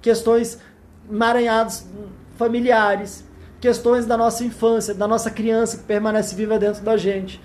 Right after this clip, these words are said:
processos inconscientes que a gente não tem consciência e a gente faz um monte de coisa que a gente não sabe nem por quê. Mas não é à toa, posso garantir pra vocês que não é à toa.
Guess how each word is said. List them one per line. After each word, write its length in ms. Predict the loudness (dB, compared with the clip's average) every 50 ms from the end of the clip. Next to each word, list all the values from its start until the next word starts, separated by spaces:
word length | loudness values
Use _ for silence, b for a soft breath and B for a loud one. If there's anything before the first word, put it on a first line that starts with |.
| B B B B B
processos 640 | 0 0 0 2 2 2 2 2 2 0 -4 -4
inconscientes 680 | -4 -4 -2 -2 -2 -2 -2 -2 2 2 4 4 2 2
que 40 | -2
a 40 | -2
gente 120 | -2 0
não 140 | -2 -2 -2
tem 140 | -2 -4 -2
consciência 580 | 0 -2 -2 -2 -2 -2 0 0 0 -2 -2 -4
e 40 |
a 20 | -4
gente 160 | -4 -4 0
faz 200 | 2 2 2 2
um 40 | 2
monte 240 | -2 -2 -2 -4 -4
de 20 |
coisa 220 | 0 0 0 0
que 60 | -2 -6
a 20 |
gente 60 | -6 -6
não 80 | -2
sabe 240 | 0 0 0 2 0
nem 100 | -2 -2
por 240 | -2 -4 -4 -4 -4
quê. 340 | 0 0 2 2 2 -2 -6 -14 -20 -20 -20 -20 -16 -6
Mas 220 | 0 2 2 2 2
não 80 | 2
é 60 | 4
à 100 | 4 2
toa, 440 | 2 4 6 6 8 8 6 4 2 0
posso 260 | -4 -4 -4 -4 -6
garantir 360 | -4 -4 -4 -4 -6 -10 -8
pra 120 | -6 -6
vocês 340 | -4 -4 -6 -4 -6 -8 -8
que 100 | -6 -6
não 80 | -4 -2
é 40 | -2
à 60 | -4
toa. 420 | 0 2 2 2 2 2 -2 -4